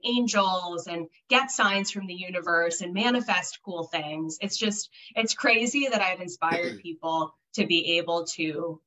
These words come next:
Speaker 1: find those gifts from within themselves too.
Speaker 2: Mm-hmm. I think we've already touched on this, but, um, could you go more into, like, uh, quantum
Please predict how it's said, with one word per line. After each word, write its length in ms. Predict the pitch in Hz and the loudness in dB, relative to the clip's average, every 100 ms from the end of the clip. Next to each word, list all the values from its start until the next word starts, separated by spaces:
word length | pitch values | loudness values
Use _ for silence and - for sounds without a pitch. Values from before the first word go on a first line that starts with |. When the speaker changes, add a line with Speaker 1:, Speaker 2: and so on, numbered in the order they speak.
| - | 2
Speaker 1:
find 380 | 165 165 170 - | 4 4 0 -4
those 240 | 151 151 | -8 -10
gifts 360 | - 147 151 - | -8 -8 -8 -10
from 160 | 156 156 | -10 -10
within 320 | 143 120 - | -10 -12 -12
themselves 720 | - - - - - - - | -14 -14 -14 -14 -16 -18 -18
too. 300 | - - - - _ | -14 -14 -16 -20 _
Speaker 2:
Mm-hmm. 400 | 135 131 - 147 151 _ _ _ _ _ _ _ _ _ _ _ _ - | -10 -10 -8 -8 -8 _ _ _ _ _ _ _ _ _ _ _ _ -6
I 60 | |
think 260 | 170 185 208 | 2 2 4
we've 180 | 226 214 | 2 0
already 420 | 202 190 190 175 | 4 4 4 0
touched 580 | 151 - 170 196 - - - - | -4 -2 0 0 -2 -8 -18 -6
on 300 | 202 220 220 | -2 -2 0
this, 460 | 226 233 233 - - | 0 0 -2 -6 -4
but, 320 | 170 165 - | 0 0 0
um, 500 | 147 143 139 139 139 _ _ | 0 0 0 -4 -6 _ _
could 180 | - 147 | -6 -4
you 80 | 175 | -4
go 180 | 156 170 | 2 2
more 320 | 160 160 165 | 2 0 0
into, 280 | 160 156 156 | 0 -4 -4
like, 320 | 143 123 110 - | 0 0 -2 -4
uh, 160 | 104 98 | -4 -4
quantum 720 | - - 120 131 - 139 127 | -6 -2 -2 -2 -4 -4 -4